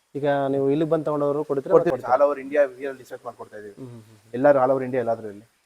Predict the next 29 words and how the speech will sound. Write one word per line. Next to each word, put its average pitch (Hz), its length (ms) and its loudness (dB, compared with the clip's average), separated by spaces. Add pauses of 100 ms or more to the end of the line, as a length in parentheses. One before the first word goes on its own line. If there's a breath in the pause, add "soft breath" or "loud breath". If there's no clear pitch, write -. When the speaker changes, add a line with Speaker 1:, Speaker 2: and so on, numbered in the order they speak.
Speaker 1:
ಎಲ್ಲಾದ್ರೂ 143 320 -2
ಇರಲಿ. 110 140 -4
Speaker 2:
ಎಲ್ಲ 127 100 0
ವಿ 131 140 2
ಆರ್ 135 100 2
ಡಿಸ್ಟ್ರಿಬ್ಯೂಟ್ 120 280 -8
ಮಾಡ್ತಾ 107 220 -8
ಇದೀವಿ. 104 140 -12
ವಿ 123 80 -4
ಆರ್ 120 120 -4 (140)
ಟ್ರಾನ್ಸ್‌ಪೋರ್ಟ್, 123 400 -6
ಟ್ರಾನ್ಸ್‌ಪೋರ್ಟ್ 117 320 -8
ಕೊಡ್ತಾ 110 220 -12
ಇದೀವಿ. 101 220 -12 (120)
Speaker 1:
ಹ್ಮ್, 127 160 -20
ಹ್ಮ್. 110 200 -20
Speaker 2:
ಇಲ್ಲೇ 139 120 0
ಬಂದು 147 160 -2
ತಗೊಂಡು 143 200 2
ಹೋಗ್ತೀವಿ 139 220 -2
ಅಂದ್ರೆ 131 160 0
ಓಕೆನಾ? 120 280 -4 (260)
Speaker 1:
ಓಕೆ. 113 220 -18 (120)
Speaker 2:
ನಮ್ಮ 156 140 -8 (120)
ಒಳ್ಳೆ 160 120 6
ಬೆಟರ್ 151 220 8
ಪ್ರೈಸ್ 151 200 4
ಕೊಡ್ತಾ 135 240 -2
ಇದೀವಿ. 117 220 -6